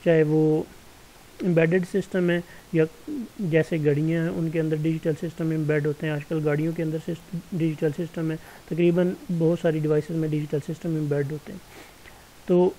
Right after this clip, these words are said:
ये जो digital systems हैं, ये सारे हमें पता है कि ये numbers,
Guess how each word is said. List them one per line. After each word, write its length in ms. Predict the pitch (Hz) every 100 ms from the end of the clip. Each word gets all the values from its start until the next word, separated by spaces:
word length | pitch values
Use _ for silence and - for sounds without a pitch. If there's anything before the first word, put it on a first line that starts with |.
| 233
ये 200 | 190 220
जो 140 | 247
digital 400 | 185 226 240 226
systems 480 | - 208 - 185 160
हैं, 220 | 160 180 -
ये 120 | 190
सारे 300 | 185 175 175
हमें 280 | 180 175 165
पता 200 | 160 165
है 100 | 165
कि 160 | 160 160
ये 220 | 160 165
numbers, 360 | 151 151 156